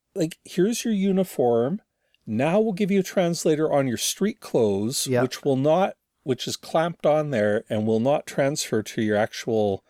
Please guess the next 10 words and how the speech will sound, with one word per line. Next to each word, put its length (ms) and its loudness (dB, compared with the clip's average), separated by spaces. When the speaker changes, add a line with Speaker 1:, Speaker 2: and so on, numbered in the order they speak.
Speaker 1:
space 480 -4
uniform. 500 -6
Speaker 2:
Well, 120 -4
presumably 680 0
the 140 -4
flannel 340 -2
shirt's 380 -4
on 280 -2
underneath 440 0
the 340 0